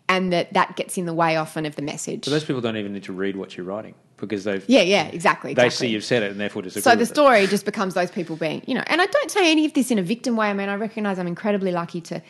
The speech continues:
Speaker 1: have this platform and have this audience and have, be in this position to share what I think. I mean, my God, what a great position. But it's just something that, um, I have to kind of work out myself as, as a writer. I don't wanna always write about the full-on thing. Sometimes I just wanna write about the little,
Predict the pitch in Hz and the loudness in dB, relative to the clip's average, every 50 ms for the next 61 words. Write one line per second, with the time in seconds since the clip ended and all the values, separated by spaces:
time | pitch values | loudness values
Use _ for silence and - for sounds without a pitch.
0 | - - - - 190 185 180 170 175 165 - - 269 - - - 233 220 208 190 | -20 -20 -6 -2 0 0 0 -2 -6 -10 -6 -4 -4 -4 -2 -2 0 0 0 0
1 | 175 180 180 175 160 165 165 165 196 202 196 190 180 180 - 185 180 175 170 160 | 0 -2 -4 -6 -6 -8 -6 -2 -2 0 0 0 -2 -4 -4 -4 -4 -4 -6 -8
2 | 180 202 - 175 175 170 170 170 - - 170 160 175 175 - - 160 160 - 180 | -10 -4 -2 -2 0 0 -2 -6 -6 -8 -6 -4 -4 -4 -2 -4 -6 -6 -6 -8
3 | 170 - - - 190 185 175 170 165 - 131 135 - - 226 220 180 - 156 156 | -6 -4 0 2 2 2 2 2 0 -2 -4 -6 -6 -4 -4 -4 -4 -4 -6 -6
4 | 156 151 151 151 - - - 180 - - - 170 175 170 165 165 165 - - - | -6 -6 -6 -6 -4 -4 -2 -2 -4 -4 -4 -4 -4 -2 -4 -4 -6 -12 -20 -20
5 | - _ _ - 180 165 - - - 190 180 214 - - - - - - - - | -20 _ _ -2 -2 -2 -2 -6 -6 -4 -4 -4 -4 -4 -6 -8 -10 -14 -20 -20
6 | - - _ _ _ - 285 277 294 247 - - 381 - - 262 247 240 240 214 | -20 -20 _ _ _ 2 2 2 2 0 0 0 0 2 2 2 2 2 0 0
7 | 208 190 185 185 - - 180 175 175 170 170 165 - - - - _ _ - 196 | 2 0 0 -2 -4 -4 -2 -2 -2 -4 -6 -8 -12 -16 -20 -20 _ _ 0 2
8 | 208 202 190 190 - - 180 - - 202 190 185 175 160 - _ _ - 170 185 | 4 4 2 2 0 -6 -14 -8 -6 -6 -4 -4 -6 -8 -10 _ _ -4 0 0
9 | 180 175 - - 175 - - - - 165 170 - - 196 170 160 - 180 165 156 | 0 0 0 -2 -2 -2 -4 -6 -8 -8 -6 0 2 2 0 0 -2 -4 -6 -6
10 | - - _ _ _ _ _ _ _ _ - 185 185 160 175 160 156 180 185 196 | -8 -12 _ _ _ _ _ _ _ _ 0 0 0 0 -2 0 2 4 4 4
11 | 185 165 160 156 - 220 233 254 277 233 285 277 262 - 208 202 196 185 160 156 | 4 2 -2 0 0 2 2 2 4 4 2 2 2 2 2 2 2 0 0 0
12 | 185 226 254 233 202 175 165 160 - - 170 - _ - 196 185 170 160 160 160 | 2 2 2 2 0 -2 -4 -4 -6 -10 -12 -8 _ -4 -2 -2 -2 -2 -4 -4
13 | 165 190 180 160 156 143 - - 226 226 - 262 254 240 233 208 196 - - 185 | -4 -4 -4 -4 -6 -8 -6 -6 -4 -2 0 0 0 0 0 -2 -2 -6 -8 -6
14 | 185 180 175 180 180 175 175 - - 156 165 180 214 226 202 180 - | -6 -4 -4 -4 -4 -6 -6 -6 -6 -6 -6 -4 -4 -4 -4 -6 -8